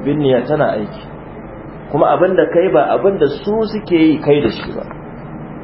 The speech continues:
An fahimta ko? To, wannan shine abin da malamai suke bayani. Allah ya sa mu dace.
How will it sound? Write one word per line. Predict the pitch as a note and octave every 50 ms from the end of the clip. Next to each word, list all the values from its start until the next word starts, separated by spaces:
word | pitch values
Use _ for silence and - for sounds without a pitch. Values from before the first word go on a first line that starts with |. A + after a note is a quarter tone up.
| - - - B2+
An | C#3 D3
fahimta | C3+ C3 A#2+ B2 A#2 - A2 G#2+ -
ko? | - C#3 D3+ - - - - - - - - - - -
To, | B2+
wannan | C#3+ D#3+ D#3
shine | D#3+ E3 E3 D3
abin | C3 C#3+ C#3+
da | C3
malamai | A#2 A2+ G#2+ G#2+ A#2 A#2 A#2
suke | - - - - G2+ G2+
bayani. | - G#2 G2+ G2 - - - - - - - - - - - - - - - - - - - - - - - - - - - -
Allah | - - A#2
ya | G#2+ G#2+ -
sa | - G#2+
mu | G2+ G2+ G2+
dace. | - - - - - -